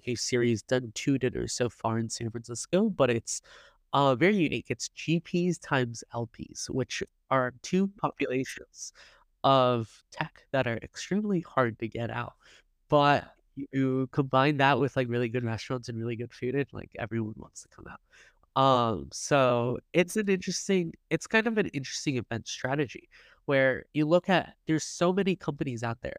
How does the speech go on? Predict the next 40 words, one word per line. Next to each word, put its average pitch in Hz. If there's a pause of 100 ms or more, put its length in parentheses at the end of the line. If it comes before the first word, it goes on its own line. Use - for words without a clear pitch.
outside 131
of 110
Brex -
that 131
are 127
doing 113
events. - (280)
You 147
see -
all 139
of 131
them 123
trying 127
to -
promote 117
their 123
events, 127
but 127
the 110 (120)
big 147 (120)
issue 135 (520)
is 147
how -
do 151
you 180
create 143
an 143
event 120
that 123
people -
actually -
want 113
to 120
go 196
to? 202
Because 117
I 135
guarantee 170
you, 135 (480)
most 151